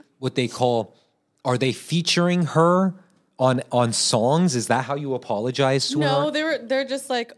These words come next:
Speaker 2: "Oh, my bad, I spoke too soon," type of thing.
Speaker 1: That's messed up, guys. You should have believed her, right?
Speaker 2: Yeah.
Speaker 1: Did, was, I heard that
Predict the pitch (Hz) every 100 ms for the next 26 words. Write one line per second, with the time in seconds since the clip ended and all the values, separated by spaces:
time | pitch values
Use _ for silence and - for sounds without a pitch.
0 | - 226 214 220 202 196 190 190 190 -
1 | 190 - 196 - 156 160 - - 180 175
2 | 113 117 202 98 95 - 107 95 - 98
3 | - 101 101 95 104 - 120 101 104 110
4 | 110 - 113 117 82 85 95 135 - 143
5 | - - - 214 - - 185 214 - 202
6 | 196 254 190 156 113